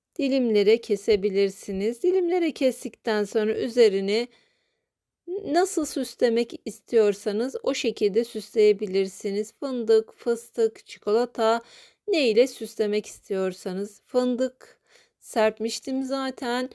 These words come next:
Yarısını fıs-, yarısını fındıklı, diğer yarısını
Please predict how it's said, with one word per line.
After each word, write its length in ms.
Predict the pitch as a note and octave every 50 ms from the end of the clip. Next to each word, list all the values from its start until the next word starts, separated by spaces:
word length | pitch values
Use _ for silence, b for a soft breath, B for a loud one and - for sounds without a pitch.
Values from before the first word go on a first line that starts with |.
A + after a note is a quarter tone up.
| b b b b b b b b b _ _ _ _ _ _ _ -
Yarısını 600 | B3+ C#4 C#4 B3 A3+ - - - G#3 F#3+ F#3+ G3
fıs-, 440 | G#3 G3+ - - G#3+ G#3 - - - _ _ _ _ _ _ _ _ _ - _ _ _ _
yarısını 540 | C#4 C#4 D4 C4 C4+ - - C4 A3+ G#3+ G#3+
fındıklı, 800 | - - B3 A#3 A3 G3+ G#3+ G#3 - - - G3+ G3 G3+ G#3 F#3+
diğer 320 | A3 G#3+ G#3+ G#3 G#3 G3+
yarısını 760 | G3+ G3+ G3+ G3+ G3+ G3+ - - G3 G3 F#3+ G3 G3+ G#3+ G#3+